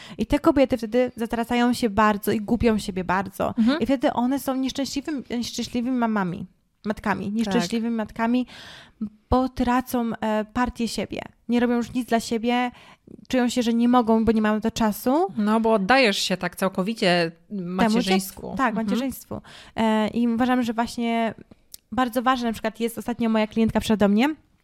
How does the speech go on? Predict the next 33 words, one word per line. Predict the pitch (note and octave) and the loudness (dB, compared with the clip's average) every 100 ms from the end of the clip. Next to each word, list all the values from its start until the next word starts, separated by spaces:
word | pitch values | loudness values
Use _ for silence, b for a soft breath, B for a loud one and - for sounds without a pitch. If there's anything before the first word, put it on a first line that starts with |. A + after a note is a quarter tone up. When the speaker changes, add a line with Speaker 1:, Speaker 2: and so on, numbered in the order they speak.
| _ _ _ - | _ _ _ 0
Speaker 1:
i | A3 | 4
ona | A#3+ | 6
ma, | B3 | 4
słuchajcie, | A#3+ B3 B3 | 2 -2 -4
trójkę | A#3+ A3+ A3+ | -4 -4 -2
dzieci. | G3 F3+ F#3 | -4 -4 -6
Ostatnio | F#3 G#3+ G#3+ | -6 -4 0
właśnie | G3+ G3 | 2 2
Speaker 2:
Mhm. | G3+ | 2
Speaker 1:
urodziła | G#3 G3+ G3+ | 2 0 -2
następne | G3+ G3 F#3+ | -2 -4 -4
dziecko. | F#3 - A3+ E4 B B B - | -6 -2 0 0 B B B -4
Ona | A#3 | 0
mówi, | A3+ | 2
że | A3 | 2
to | |
już | G#3+ | -2
jest | G#3 - | -4 -4
koniec, | C4+ D#4 D#4+ D#4+ - _ | 0 2 2 0 -2 _
to | B3+ | 4
już | B3 G3 | 4 4
jest | G3+ | 4
Speaker 2:
Mhm. | G#3+ | 4
Speaker 1:
koniec, | D4 D#4 - | 4 2 0
ale, | A#3+ B3+ B3+ B3 B B B - | 0 2 2 0 B B B -4
e, | A3+ A3+ A3+ A3+ | -2 0 0 -2
ogólnie | A3+ G#3+ C4+ C#4 C4 C4 | -4 -2 0 2 0 0
jej | C4 | -2
facet | - D#4+ E4+ - F#3+ | 0 0 2 0 -2
jest | G#3 G3 | -4 0
bardzo | A3+ G#3 G#3+ | 0 0 -4
słodki, | - F#3 - A3 B3+ | -2 -2 -2 -4 -4
bo, | A#3+ A3+ A3 A3 | 0 2 4 2